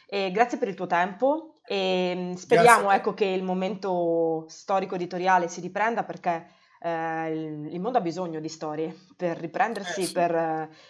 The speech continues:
Speaker 1: per vivere bene, per evolvere. Quindi speriamo che le cose passino presto, insomma, questa emergenza, tanto per la salute di tutti ovviamente che non aiuta, e poi per, eh,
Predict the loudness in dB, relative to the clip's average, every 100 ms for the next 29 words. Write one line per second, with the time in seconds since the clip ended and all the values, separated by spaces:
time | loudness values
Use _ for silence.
0 | -14 -6 -4 2 2 6 6 6 2 4
1 | 4 2 0 -4 -10 -20 -10 -4 -2 -2
2 | -2 -2 0 0 -2 -4 -4 -6 -2 -2
3 | -4 -6 -10 -10 -10 -8 -8 -12 -16 -14
4 | -14 -10 -8 -6 -4 -4 -6 -4 -2 -2
5 | -6 -6 0 2 4 2 2 -2 -2 -2
6 | -4 -6 -6 -4 -6 -8 -8 -10 -10 -10
7 | -10 -10 -8 -8 -10 -14 -18 -4 -4 -2
8 | 0 0 0 -2 0 2 0